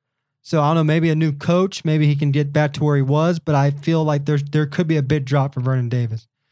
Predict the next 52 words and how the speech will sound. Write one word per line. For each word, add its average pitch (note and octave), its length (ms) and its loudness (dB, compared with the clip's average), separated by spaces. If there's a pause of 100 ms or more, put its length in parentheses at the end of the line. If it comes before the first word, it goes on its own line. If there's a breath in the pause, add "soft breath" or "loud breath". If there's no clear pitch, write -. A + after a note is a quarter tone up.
(320)
So, D#3+ 280 0
um, D3+ 320 -2 (100)
open F3 200 2
up E3+ 80 -2
the D#3+ 80 -6
floor E3+ 260 0
for D#3 100 -2
you F3+ 160 0
two. D3 400 0
I D3 60 0
mean, C#3 140 2
whoever D3+ 200 2
wants D3 220 -2
to D3 60 -4
go C#3+ 120 2
first. D#3 320 -2
I - 20 -2
mean, D3 120 2
who E3+ 80 2
do E3+ 60 0
you F3 120 2
all D#3+ 80 0
feel D3+ 340 -2
to D3 200 -4
be D3 160 2
a C3+ 120 0 (640)
certified D3+ 640 0
sleeper F3 380 0
this C#3+ 200 0
year D#3 120 2
to C#3+ 80 2
where D3 180 2
if C#3+ 100 -2
you D#3 140 2
wait D3 320 2
to D3+ 100 -2
maybe D3 280 2
a C3+ 180 0 (400 soft breath)
eighth E3 240 0
or D#3 60 2
ninth D3+ 320 0
round, D#3 260 2
you C#3+ 60 4
pick D3+ 200 0
up C#3+ 100 0
this C#3 120 2
guy, D3+ 400 2
he D3 200 0
can C#3+ 160 0
give C#3+ 180 2
you C3+ 80 2
some C3 260 0